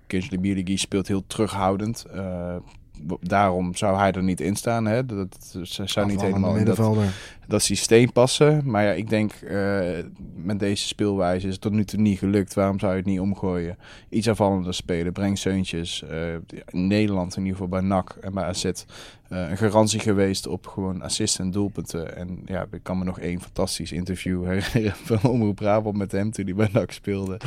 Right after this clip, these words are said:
Speaker 2: <laughs> Ja,
Speaker 1: Waarin, eh,
Speaker 2: inderdaad.
Speaker 1: alles om, eh, alles om Seuntjes ging. Nou, ik denk, eh, dat, eh, ja, wanneer je hem echt laat spelen,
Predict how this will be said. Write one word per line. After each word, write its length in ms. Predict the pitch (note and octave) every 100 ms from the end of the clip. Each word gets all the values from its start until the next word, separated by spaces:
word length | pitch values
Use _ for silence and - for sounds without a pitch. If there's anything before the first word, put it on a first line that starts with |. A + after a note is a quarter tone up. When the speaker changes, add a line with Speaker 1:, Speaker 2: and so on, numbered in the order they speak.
| -
Speaker 2:
<laughs> 100 | C#3
Ja, 200 | F3 D#3+
Speaker 1:
Waarin, 340 | A#2+ G2 F#2+
eh, 180 | F2+ E2+
Speaker 2:
inderdaad. 260 | C3 B2 B2+
Speaker 1:
alles 360 | G#2+ G2+ - -
om, 240 | G2+ F2
eh, 180 | E2+ D#2
alles 280 | F#2 A2+ G#2+
om 80 | G2+
Seuntjes 420 | A2 G2 F#2+ -
ging. 220 | F2 E2+
Nou, 200 | E2 A#1+
ik 180 | E2+ F#2+
denk, 220 | F#2 F#2+
eh, 500 | - G#2 F#2 F2 E2+ D2+
dat, 220 | F2 - F#2+
eh, 200 | E2+ E2 - - - -
ja, 160 | D#2+ D2+ - -
wanneer 340 | F#2+ G2+ F#2+
je 60 | F#2
hem 240 | F#2+ F#2
echt 240 | - F2+ -
laat 160 | F#2+
spelen, 440 | - G2+ G2 F#2